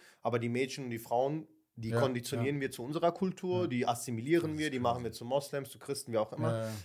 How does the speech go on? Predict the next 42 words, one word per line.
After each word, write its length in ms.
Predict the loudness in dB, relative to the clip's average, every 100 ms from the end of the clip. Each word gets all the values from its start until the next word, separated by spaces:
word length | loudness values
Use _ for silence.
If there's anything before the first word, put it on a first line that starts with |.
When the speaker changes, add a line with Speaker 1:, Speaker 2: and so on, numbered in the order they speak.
| -2
Speaker 1:
damit 240 | 0 2
das 200 | 2 2
wächst, 340 | 0 0 -4 -2
damit 220 | -2 -2
sie 60 | -2
halt 100 | 2
Speaker 2:
Mhm. 40 |
Speaker 1:
weiter 240 | 4 2 -2
vögeln 380 | -4 -4 -2 -4
und 60 |
Speaker 2:
Mhm. 20 | -4
Speaker 1:
fortpflanzen 600 | -2 0 0 -4 -4 -10
können. 240 | -10 -10 -12 -18 -18 0
Aber 220 | 4 6
heute 260 | 6 4 2
ist 140 | -6
es 120 | -2
halt 180 | 0 0
auch, 200 | -4 -8 -20 -20 -20 _ _ _ _ _
ja, 120 | 2
es 60 | 4
ist 100 | 6
halt, 180 | 4 4
guck 80 | 0
mal, 100 | 0
wir 60 |
sind 120 | 0 -2
acht 200 | -2 -2
Milliarden 280 | -2 0
Menschen 280 | 0 -2 -2
auf 120 | -6
der 140 | -6 -4
Welt, 220 | -4 -4
ne? 140 | -4
Speaker 2:
Mhm. 120 | 0 0
Speaker 1:
Nicht 200 | 0 0
jeder 220 | 2 2
wird 200 | 2 -6 -6
einfach 320 | -4 -4 -6
so 140 | -8
Sex 260 | -4 -4 -4
bekommen. 360 | -8 -6 -8